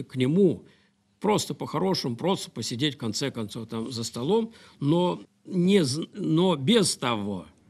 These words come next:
чтобы это означало, что я праздную тоже ваш вот этот праздник. Так же, как и он. Придет,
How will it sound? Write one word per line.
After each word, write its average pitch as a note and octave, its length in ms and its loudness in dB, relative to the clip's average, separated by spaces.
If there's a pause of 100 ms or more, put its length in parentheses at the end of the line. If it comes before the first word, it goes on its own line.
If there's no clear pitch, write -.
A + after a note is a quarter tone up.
(120)
чтобы C#3 320 -4
это C#3 100 -4
означало, C#3+ 520 -2
что - 160 -8
я A#2 220 -4
праздную E3+ 640 0
тоже C3 240 -4
ваш A#2+ 340 -4
вот G2+ 120 -12
этот A#2 320 -6
праздник. D2+ 500 -10 (680)
Так G#3 160 0
же, F3+ 40 -2
как F3 200 -4
и C3 80 0
он. F2 320 -10 (240)
Придет, D3+ 520 -4